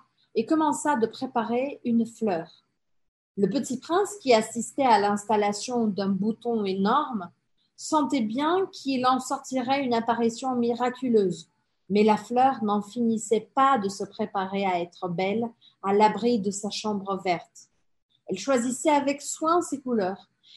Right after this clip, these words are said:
Elle s'habillait lentement, elle ajustait un à un ses pétales. Elle ne voulait pas sortir toute fripée comme les coquelicots. Elle voulait apparaître que dans le plein rayonnement de sa beauté.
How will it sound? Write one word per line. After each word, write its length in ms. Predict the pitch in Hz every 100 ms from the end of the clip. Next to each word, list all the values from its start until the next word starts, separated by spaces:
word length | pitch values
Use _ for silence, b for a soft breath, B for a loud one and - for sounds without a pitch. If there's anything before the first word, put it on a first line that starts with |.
| b
Elle 180 | 196 233
s'habillait 560 | 226 320 240 277 311 294
lentement, 720 | 302 370 440 - 359 339 359 427 - _ _ -
elle 140 | 240
ajustait 640 | 302 294 302 - 339 320 - -
un 320 | 311 330 359 - -
à 80 | 285
un 440 | 285 277 294 294 -
ses 240 | - 254
pétales. 580 | 254 247 240 196 175 170 _ _ _ _ _ _ _
Elle 140 | 233 233
ne 80 |
voulait 300 | 240 254 247
pas 140 | 294 302
sortir 420 | 320 - 247 240
toute 160 | 214 -
fripée 480 | - 262 262 269
comme 160 | 214 185
les 140 | 185
coquelicots. 580 | 185 196 202 196 180 175 -
Elle 80 | 247
voulait 220 | 269 285
apparaître 800 | 359 339 277 247 269 277 - 202
que 100 | -
dans 280 | 214 220 214
le 180 | 208 208
plein 300 | 302 339 349
rayonnement 560 | 254 240 226 208 233 262
de 100 | 208
sa 200 | - 190
beauté. 420 | 196 196 180